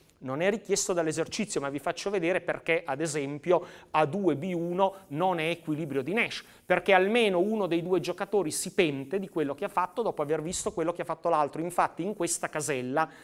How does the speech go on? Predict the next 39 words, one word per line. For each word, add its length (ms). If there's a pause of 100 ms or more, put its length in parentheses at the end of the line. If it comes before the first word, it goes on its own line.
(160)
A 100
due 260
B 160
uno, 360 (120)
se 240
io 160
sono 380
A, 180 (220)
posto 360
che 140
B 160
abbia 240
fatto 320
B 160
uno, 280
io 120
son 260
contento 480
di 120
aver 180
giocato 380
A 20
due, 300
neanche 400
per 180
sogno, 420 (220)
perché 240
ho 80
guadagnato 560
meno 200
due, 200
se 160
avessi 300
fatto 260
l'altra 300
mossa 300
avrei 160
guadagnato 520
zero. 260